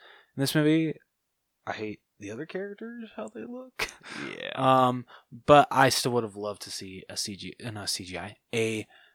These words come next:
Speaker 1: stop motion, uh, Addams Family movie.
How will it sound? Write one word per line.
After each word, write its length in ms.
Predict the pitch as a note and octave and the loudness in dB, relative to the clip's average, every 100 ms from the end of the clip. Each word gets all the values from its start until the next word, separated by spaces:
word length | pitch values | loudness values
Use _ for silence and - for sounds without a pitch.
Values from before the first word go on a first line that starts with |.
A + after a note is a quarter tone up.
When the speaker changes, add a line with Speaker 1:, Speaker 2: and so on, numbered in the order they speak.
| - | -8
Speaker 1:
stop 280 | - E3 | 6 6
motion, 560 | D3 D3+ - B2 G2+ F2+ _ _ - | 6 2 2 0 -2 -10 _ _ -12
uh, 280 | G2+ G2 F#2+ | -8 -8 -10
Addams 360 | - F#2+ F2+ E2 | -6 -6 -4 -8
Family 280 | F#2 F2 D#2+ | -8 -12 -14
movie. 340 | A1 G1+ - | -18 -18 -20